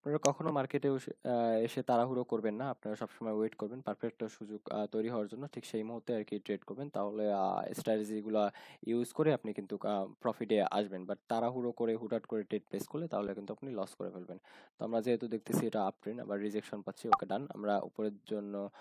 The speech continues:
অর্থাৎ আপের জন্য একটা ট্রেড প্লেস করলাম। Because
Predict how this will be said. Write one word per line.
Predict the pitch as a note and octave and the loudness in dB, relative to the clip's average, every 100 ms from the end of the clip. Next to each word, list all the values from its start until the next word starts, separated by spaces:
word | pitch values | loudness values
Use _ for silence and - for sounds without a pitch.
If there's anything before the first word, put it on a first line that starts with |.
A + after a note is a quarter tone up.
| - - | -16 -8
অর্থাৎ | G#2+ G#2+ | -6 -2
আপের | - - A#2 | 0 2 2
জন্য | A#2 A2+ | 2 -2
একটা | A2 A2 | -2 -2
ট্রেড | - G#2+ - | -2 -4 -2
প্লেস | G2+ G2 | -4 -4
করলাম। | - G#2 D3+ | -4 -6 -4
Because | B2+ B2 A#2 | -2 -2 -2